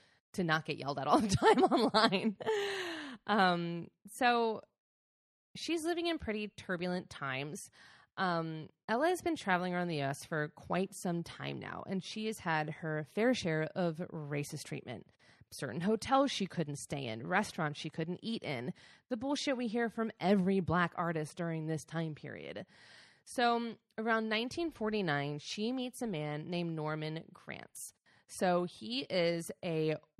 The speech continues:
white producer,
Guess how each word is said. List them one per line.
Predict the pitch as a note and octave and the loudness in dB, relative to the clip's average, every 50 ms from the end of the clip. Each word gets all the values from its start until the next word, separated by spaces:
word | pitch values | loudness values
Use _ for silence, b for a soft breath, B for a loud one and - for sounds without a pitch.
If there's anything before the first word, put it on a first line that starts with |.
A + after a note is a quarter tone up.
| E3+ D#3+ D#3+ | -14 -6 -2
white | D#3+ D#3+ E3 G3 A3+ - - _ - - - - _ _ _ _ _ _ _ _ _ _ _ _ _ - - - | 0 0 2 0 -2 -4 -8 _ -12 -12 -12 -14 _ _ _ _ _ _ _ _ _ _ _ _ _ -20 -20 -6
producer, | - - A3+ F#3+ F3 D#3+ D3+ - - D3 D3 D3+ D#3+ | -2 0 2 2 2 0 -2 -2 -4 -4 -2 -2 -4